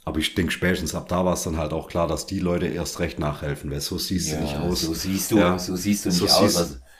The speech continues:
Speaker 2: der war,
Speaker 1: Ja.
Speaker 2: der war ja, der war ja, äh, rein, rein, äh, von der Optik her der Athletik-Prototyp dafür. Da hast du gesagt, was machen denn die anderen?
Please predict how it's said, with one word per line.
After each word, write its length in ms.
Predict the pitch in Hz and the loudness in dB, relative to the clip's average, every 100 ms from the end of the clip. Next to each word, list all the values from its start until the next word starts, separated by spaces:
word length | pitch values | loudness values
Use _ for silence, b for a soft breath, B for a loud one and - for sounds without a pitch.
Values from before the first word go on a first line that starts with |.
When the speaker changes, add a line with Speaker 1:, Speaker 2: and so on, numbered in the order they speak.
| B B - | B B 2
Speaker 2:
der 160 | 101 | 6
war, 120 | 92 90 82 | 8 6 4
Speaker 1:
Ja. 20 | |
Speaker 2:
der 240 | 73 90 87 | 4 4 8
war 180 | 92 | 8
ja, 240 | 101 92 - | 8 6 2
der 220 | 85 82 | -2 2
war 160 | 85 95 | 4 4
ja, 280 | 92 82 | 4 4
äh, 440 | 80 - 87 82 80 | 2 -4 -4 -4 -4
rein, 480 | 78 78 87 87 - | -2 2 4 2 -4
rein, 380 | 80 82 80 78 | -6 -6 -6 -8
äh, 220 | 69 - | -8 -8
von 180 | - 85 | -8 -6
der 140 | 82 | -2
Optik 420 | - - 98 - | -2 -4 -8 -6
her 260 | 92 92 85 | 0 2 2
der 300 | 82 82 80 | 0 -2 -2
Athletik-Prototyp 1120 | 80 87 90 87 - 104 110 101 - 92 87 | -4 -4 -6 -6 -4 -4 -2 -4 -4 -4 -4
dafür. 340 | - - 82 78 | -8 -8 -8 -4
Da 140 | 78 | -2
hast 180 | - - | -2 -2
du 120 | 175 | -6
gesagt, 340 | 175 170 90 | 0 0 0
was 140 | - 80 | -4 -2
machen 260 | 87 85 | -2 -2
denn 140 | 80 80 | -6 -4
die 120 | 76 | 0
anderen? 520 | - 101 101 67 67 | 2 2 0 -2 -6